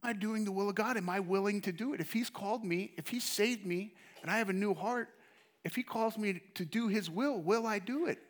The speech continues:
And that, that verse, "Not everyone who says to me, 'Lord, Lord,' will enter the kingdom of heaven, but only the one who does the will of my Father." Uh,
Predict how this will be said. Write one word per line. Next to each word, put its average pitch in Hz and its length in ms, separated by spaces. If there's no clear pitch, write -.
And 175 140
that, - 200
that 208 200
verse, 240 260
"Not 214 300
everyone 233 460
who 202 100
says 226 380
to 202 80
me, 190 120
'Lord, 175 420
Lord,' 185 260
will 170 160
enter 190 280
the 180 80
kingdom 190 640
of 151 140
heaven, 170 420
but 151 180
only 214 460
the 170 140
one 175 500
who 202 100
does 160 340
the 151 120
will 147 320
of 139 100
my 135 180
Father." 143 500
Uh, 131 280